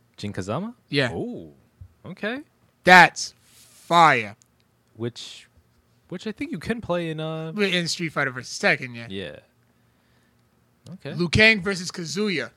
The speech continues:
Speaker 1: <laughs> Yeah, Tekken versus Mortal Kombat.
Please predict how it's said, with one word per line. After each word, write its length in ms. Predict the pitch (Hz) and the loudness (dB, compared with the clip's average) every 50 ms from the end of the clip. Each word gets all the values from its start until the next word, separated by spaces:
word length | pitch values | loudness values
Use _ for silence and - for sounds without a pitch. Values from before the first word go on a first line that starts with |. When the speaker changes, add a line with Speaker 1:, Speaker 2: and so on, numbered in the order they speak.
| _ _ _ _ _ _ _ _ _ _ _ _ - | _ _ _ _ _ _ _ _ _ _ _ _ -12
Speaker 1:
<laughs> 680 | - 82 - - - 139 - - 165 143 - - 170 - - _ _ _ _ _ _ _ _ _ _ _ _ _ _ _ - | -10 -10 -6 -4 -2 -2 -2 -2 -4 -6 -4 -4 -6 -6 -6 _ _ _ _ _ _ _ _ _ _ _ _ _ _ _ -12
Yeah, 120 | 101 95 | -12 -10
Tekken 320 | 90 - - 101 95 101 92 | -10 -10 -10 -10 -8 -8 -8
versus 260 | 98 95 - - 92 | -8 -8 -10 -10 -12
Mortal 220 | 92 92 92 90 | -12 -10 -10 -10
Kombat. 540 | - - 92 90 92 95 101 101 104 113 - | -12 -14 -16 -16 -16 -14 -14 -14 -14 -14 -14